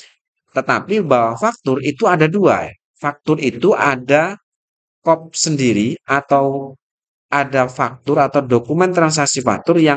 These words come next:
ada kop sendiri dan kop orang lain. Di sini kita lihat sebagai contoh, bahwa, bahwa saya ambil contoh, di sini perusahaan yang kita anggap sebagai perusahaan yang akan kita buatkan laporan keuangan itu adalah U D Abadi. Sehingga kalian cari transaksi faktur yang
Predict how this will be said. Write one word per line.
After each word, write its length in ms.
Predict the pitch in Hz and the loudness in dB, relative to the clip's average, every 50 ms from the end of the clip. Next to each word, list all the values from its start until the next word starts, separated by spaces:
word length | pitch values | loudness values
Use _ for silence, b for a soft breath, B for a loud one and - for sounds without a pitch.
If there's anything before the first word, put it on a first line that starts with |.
| 143 - | -2 -4
ada 320 | 135 135 127 127 120 120 | -4 -2 0 -2 -2 -2
kop 240 | - - 127 123 - | 0 0 -2 0 -2
sendiri 480 | - - 123 107 107 104 104 156 175 | -4 -4 -2 0 0 2 2 2 2
dan 160 | 139 139 139 139 | 2 2 0 -2
kop 240 | 135 143 139 139 | -4 -6 -4 -2
orang 240 | 131 131 131 127 131 | -2 -2 -2 0 0
lain. 240 | 131 127 120 98 87 - _ _ _ _ _ _ _ _ _ _ _ _ _ _ _ _ _ | 0 -2 -2 -4 -8 -14 _ _ _ _ _ _ _ _ _ _ _ _ _ _ _ _ _
Di 160 | - 120 120 | -10 -8 -6
sini 160 | - 170 202 | -4 -2 -2
kita 240 | 214 214 196 202 208 | 0 0 2 2 4
lihat 320 | 202 160 127 - - - | 4 2 0 -2 -6 -8
sebagai 320 | - 123 120 113 107 110 - | -4 -2 0 0 0 0 0
contoh, 400 | - 107 101 101 101 127 160 196 - - 113 | 0 -2 -2 0 2 0 0 0 -2 -4 -2
bahwa, 400 | 110 107 104 104 101 104 104 101 | 0 2 2 2 2 0 -2 0
bahwa 240 | 107 107 107 104 101 | 2 2 2 2 2
saya 240 | 101 104 92 101 | 0 -4 -4 -2
ambil 80 | 104 101 | -2 -2
contoh, 320 | 95 95 92 101 139 160 190 B B B B B B B B - | -2 -2 -2 0 0 0 0 B B B B B B B B -8
di 80 | 147 139 | -6 -4
sini 240 | - 170 175 214 | -4 -2 -2 -2
perusahaan 540 | 226 214 - 165 160 139 - 160 143 156 175 | -2 -2 0 0 2 2 2 0 0 2 2
yang 180 | 170 156 151 147 | 2 2 2 0
kita 320 | 147 147 - - 131 - | -2 -4 -2 -2 -2 -2
anggap 320 | - - 139 135 151 147 - | 0 0 0 2 2 0 0
sebagai 560 | - 135 127 127 123 117 123 123 120 120 123 | -2 -2 0 0 0 2 2 2 2 0 -2
perusahaan 480 | - 123 120 113 107 127 127 127 131 | -4 -4 -2 -2 0 0 0 0 0
yang 160 | 131 120 113 117 | -2 -4 -4 -4
akan 160 | 120 117 - | -6 -4 -4
kita 240 | 120 110 - 117 107 | -4 0 0 0 2
buatkan 320 | 113 110 110 - 113 113 | 2 2 2 0 0 0
laporan 320 | 110 110 110 107 104 104 | 0 0 0 -2 -4 -2
keuangan 400 | 101 113 110 110 - 170 131 104 | -2 0 2 2 2 2 0 0
itu 100 | 104 - 151 123 | 0 0 0 2
adalah 160 | 120 131 139 | 2 2 2
U 80 | 143 | 0
D 160 | 135 123 117 110 | 0 0 2 2
Abadi. 400 | 104 101 104 98 92 90 85 - - _ _ _ _ _ _ - | 2 2 0 0 -2 -4 -10 -16 -18 _ _ _ _ _ _ -14
Sehingga 800 | - - 139 117 98 90 85 80 85 87 92 110 143 143 143 - _ _ _ _ _ _ _ _ _ _ | -8 -4 -4 -2 -2 -4 -4 -4 -2 0 0 0 0 -2 -4 -10 _ _ _ _ _ _ _ _ _ _
kalian 560 | - 147 143 147 147 151 160 175 180 185 175 | -4 -2 -2 0 0 0 -2 -2 -2 -4 -4
cari 560 | 175 - 165 151 143 143 143 139 143 156 160 | -4 -2 0 2 4 4 4 4 2 0 -2
transaksi 720 | 160 160 160 147 139 139 135 - 135 135 127 - - - 147 | -2 -2 -2 -2 -2 -2 -4 -4 -4 -2 -2 -2 -2 -2 -4
faktur 560 | 135 - 143 127 - - - - 165 170 170 | -2 -2 -2 -2 -2 -2 -2 -2 0 0 0
yang 320 | 151 143 143 147 147 147 | 0 0 0 0 -2 -6